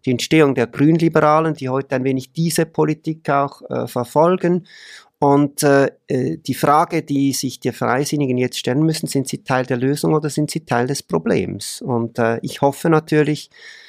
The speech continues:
äh, dass eine Mehrheit, äh, der freisinnigen Wählerinnen und Wähler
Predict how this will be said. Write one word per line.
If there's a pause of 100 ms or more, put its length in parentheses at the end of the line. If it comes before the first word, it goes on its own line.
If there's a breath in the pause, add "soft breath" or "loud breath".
(420 loud breath)
äh,
dass
eine
Mehrheit, (140)
äh,
der
freisinnigen
Wählerinnen
und
Wähler